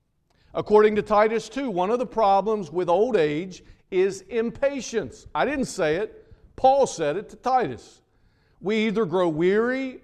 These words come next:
of waiting, anxious over time, or just frustrated how slow other people are to respond to my needs. "I don't have all the time in the world," we might think.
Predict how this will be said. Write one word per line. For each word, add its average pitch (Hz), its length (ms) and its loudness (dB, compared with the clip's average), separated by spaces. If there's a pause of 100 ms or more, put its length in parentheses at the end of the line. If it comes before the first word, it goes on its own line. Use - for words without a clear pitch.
(240)
of 165 140 -8
waiting, 135 540 -6 (960)
anxious 233 1080 -4 (240)
over 190 340 -2
time, 139 640 -10 (520)
or 202 180 2
just 214 440 0
frustrated 175 1000 -4 (260)
how 240 260 0
slow 240 380 2
other 220 320 2
people 220 500 -4
are 147 400 -4 (280)
to 233 100 -6
respond 247 520 0
to 226 60 -2
my 240 220 2
needs. 247 680 -4
"I 254 180 6
don't 262 260 4
have 277 240 0
all 214 180 2
the 170 80 -4
time 151 300 -4
in 131 60 -8
the 123 60 -10
world," 104 320 -12 (440)
we 123 160 -10
might 107 260 -10
think. 95 220 -18